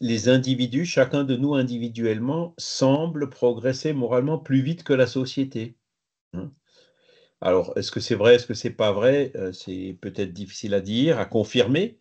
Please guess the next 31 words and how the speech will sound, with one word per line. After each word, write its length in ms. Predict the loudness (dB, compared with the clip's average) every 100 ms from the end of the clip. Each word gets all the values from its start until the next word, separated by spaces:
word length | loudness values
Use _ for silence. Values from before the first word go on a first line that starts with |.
| _ _ _ _ _
mais, 540 | -6 0 2 2 2 4
euh, 200 | 4 4
je 100 | 2
partage 460 | 2 0 2 0 0
un 80 |
petit 160 | -4 -8
peu 200 | -6 -6
son 180 | -4 -6
sentiment. 600 | -4 -6 -4 -4 -4 -6 _ _ _ -20 _ _ _
Et 260 | -2 2 4
la 160 | 4
raison 420 | 6 6 6 2 0
que 120 | 2
Léon 360 | 2 2 0
Denis 300 | -2 0 0 0
invoque, 400 | 0 -2 -4 -4
c'est 160 | -4
de 120 | -4
dire, 520 | -6 -2 -2 -2 -8 -16 _ -16 -10
euh, 340 | -6 -4 -4
les 260 | 0 2 4
esprits 340 | 2 2 2 2
évoluent, 480 | 2 0 -2 -4 _ _ -12
hein, 180 | -10 -10 -10
mais 120 | -8
à 160 | -8 -2
partir 380 | -4 2 0
d'un 240 | 2 2 2
certain 420 | 0 0 2 2
niveau 260 | 2 0 0
d'évolution, 640 | 0 -2 -4 -2 -2 -2